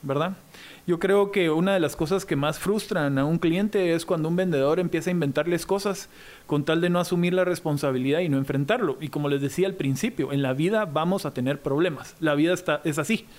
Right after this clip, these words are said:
O sea, esto donde venimos a, a vivir... Eh, ochenta años, ochenta y cinco años, no sé cuántos años nos, nos regale Dios a, a, a cada quien en la vida, eh, aquí vamos a tener problemas, pero el estado mental con el que enfrentamos los problemas es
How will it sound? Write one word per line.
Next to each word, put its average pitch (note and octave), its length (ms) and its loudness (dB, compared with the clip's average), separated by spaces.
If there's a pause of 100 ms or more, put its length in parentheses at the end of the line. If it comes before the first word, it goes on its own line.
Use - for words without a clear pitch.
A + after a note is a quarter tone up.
(320)
O - 40 -14
sea, D3+ 200 -2
esto E3 280 0
donde D#3 320 2
venimos F3 580 0
a, C#3 140 0
a C3 180 -2
vivir... C#3+ 580 0
Eh, A2 180 -6 (640)
ochenta D3+ 640 0
años, F3+ 360 2
ochenta C3 340 -2
y B2 60 -2
cinco D#3+ 340 -2
años, E3+ 220 0
no C#3 100 0
sé F3 160 -2
cuántos F3 320 -2
años F3+ 240 0
nos, C3 360 -6
nos B2+ 260 -4
regale C#3 440 0
Dios F3 280 0
a, E3 60 0
a, B2+ 400 -6
a A#2+ 40 -4
cada E3 220 0
quien F3+ 200 -2
en E3+ 120 0
la B2 80 0
vida, A3 260 2 (400)
eh, D#3 220 0
aquí D3 240 -2
vamos G#3 260 2
a F#3 80 0
tener C#3+ 220 -2
problemas, D3+ 480 0
pero D3+ 320 0
el D3 120 2
estado F3 460 -2
mental F3+ 540 0
con E3+ 160 0
el C3+ 160 -2
que C#3+ 100 0
enfrentamos C#3 800 0
los F#3+ 140 0
problemas F3 560 0 (400)
es D#3 240 -2